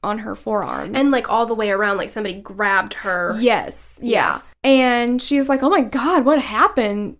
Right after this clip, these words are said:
Speaker 1: to your arms?" And so Lorena was like,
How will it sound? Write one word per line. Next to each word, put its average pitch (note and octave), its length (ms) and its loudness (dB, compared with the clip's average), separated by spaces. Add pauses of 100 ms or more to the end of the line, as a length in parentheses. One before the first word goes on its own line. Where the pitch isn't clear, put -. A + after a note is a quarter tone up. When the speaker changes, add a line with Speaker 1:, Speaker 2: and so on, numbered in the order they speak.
Speaker 1:
to C4 120 -2
your A3+ 300 -2
arms?" A#3+ 500 2
And A#3 140 -2
so A#3+ 180 -2
Lorena A3+ 420 -2
was A3 200 -6
like, G3+ 380 -2